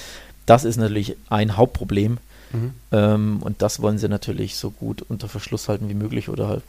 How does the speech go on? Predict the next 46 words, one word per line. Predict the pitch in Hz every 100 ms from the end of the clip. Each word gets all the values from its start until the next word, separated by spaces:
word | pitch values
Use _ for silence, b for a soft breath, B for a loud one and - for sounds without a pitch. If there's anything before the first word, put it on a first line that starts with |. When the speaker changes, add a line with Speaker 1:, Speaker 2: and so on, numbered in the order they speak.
| -
Speaker 1:
sich | - 107
dem | 101
gar | 101 101
nicht | 101
aussetzen | 120 - 110 -
oder | - 104
eben | - 104
erst | - 113 123 - -
dann, | 104 147 147 - -
wenn's | 113 117 - - - - - - - - - -
nicht | 117 117 127
mehr | 113 110
in | 113
den | 107
Ligen, | 104 113 107 - - - - - - -
Speaker 2:
Mhm. | 110
Speaker 1:
wenn | 107
nicht | 107
mehr | 117
in | 104
den | 101
Ligen | 110 107
gespielt | - 101 98
wird, | 98 -
ne? | 107 - B B B
Und | 110
Speaker 2:
Ja. |
Speaker 1:
da | 101
das | 101 -
Risiko | 113 110 101 107 104 107 -
minimal | 117 113 104 110
zu | 107 117
haben, | 113
weil | 107 117
ja | 110
dann | 107 110
nur | 110
noch, | 113 - - -
wie | 123
viel, | 131 -
acht | 107 -
Teams | 120 104
betroffen | - 104 104 101
sind, | - - -
ne? | 117 - B B B B
Speaker 2:
Mhm. | 123 117